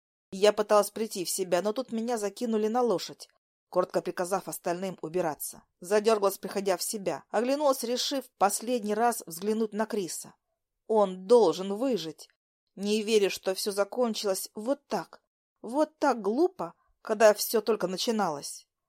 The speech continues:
Но его нигде не было. Драконье пламя. Лошадь взвилась на дыбы, сильно её не обожгла, но этого хватило.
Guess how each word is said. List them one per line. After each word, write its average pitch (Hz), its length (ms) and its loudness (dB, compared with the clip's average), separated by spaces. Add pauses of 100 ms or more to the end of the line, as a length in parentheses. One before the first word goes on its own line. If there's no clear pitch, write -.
Но 196 300 0
его 208 360 4
нигде 190 400 -4
не 185 240 -4
было. 156 360 -8 (360)
Драконье 180 720 2
пламя. 165 540 -4 (260)
Лошадь 233 400 2
взвилась 233 340 -6
на 220 80 -2
дыбы, 220 480 -4
сильно 277 400 -4
её 208 220 -4
не 220 120 -4
обожгла, 214 540 0
но 196 280 -4
этого 160 340 -6
хватило. 165 640 -6